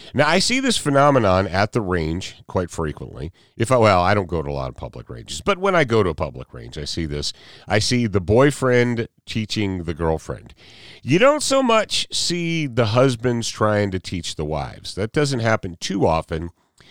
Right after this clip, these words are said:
because generally by that time in the relationship, the wife's like, uh, "I've seen you naked, and you're, I don't, I don't view you as the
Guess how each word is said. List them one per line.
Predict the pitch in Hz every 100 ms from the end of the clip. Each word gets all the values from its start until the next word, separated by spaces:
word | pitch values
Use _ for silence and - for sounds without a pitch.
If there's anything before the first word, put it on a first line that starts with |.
| - - - - - _
because | 135 147 151
generally | 104 175 196 180 151 131 120 113 - _ _
by | - 120
that | 117 127 110
time | - 107 107
in | 101
the | 98
relationship, | 95 98 101 104 90 87 -
the | 82
wife's | 85 80 -
like, | 76 69 _ _ _ -
uh, | 78 76 73 73
"I've | 76 78
seen | - 85 80
you | 73
naked, | 69 69 - 67 65 -
and | 65 64 64 62 -
you're, | 65 69 69 -
I | 67
don't, | 135 67 - _ _ _ _ _ -
I | -
don't | 71 -
view | 131 135
you | - - 120
as | - 117 113 -
the | 127